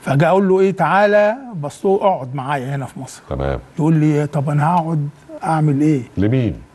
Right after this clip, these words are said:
Speaker 1: لمين؟ ما هم كلهم محترفين وبيجوا الأسبوع الدولي، أنا معاك في الأسبوع
Speaker 2: صح.
Speaker 1: الدولي. أقول له: "لا، تعالى اقعد معايا عشان اللعيبة دي أنا عايزهم يجهزوا، يجهزوا
Speaker 2: زي الدوليين.
Speaker 1: زي الدوليين، وعايز لعيبة تانية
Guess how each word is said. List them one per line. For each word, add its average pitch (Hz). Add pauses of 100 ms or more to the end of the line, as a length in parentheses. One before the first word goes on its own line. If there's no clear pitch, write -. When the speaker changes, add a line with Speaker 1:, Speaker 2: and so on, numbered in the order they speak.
(100)
Speaker 1:
لمين؟ 156
ما 135
هم 151
كلهم 175
محترفين 160
وبيجوا 170
الأسبوع 190
الدولي، 170
أنا 196
معاك 196
في -
الأسبوع 190
Speaker 2:
صح. 180
Speaker 1:
الدولي. 175 (460)
أقول 156
له: 151
"لا، 175
تعالى 147
اقعد 151
معايا 190
عشان 147
اللعيبة 139
دي 247 (460)
أنا 151
عايزهم 196
يجهزوا، 170 (840)
يجهزوا 156
Speaker 2:
زي 117
الدوليين. 87 (100)
Speaker 1:
زي 165
الدوليين، 170
وعايز 196
لعيبة 170
تانية 170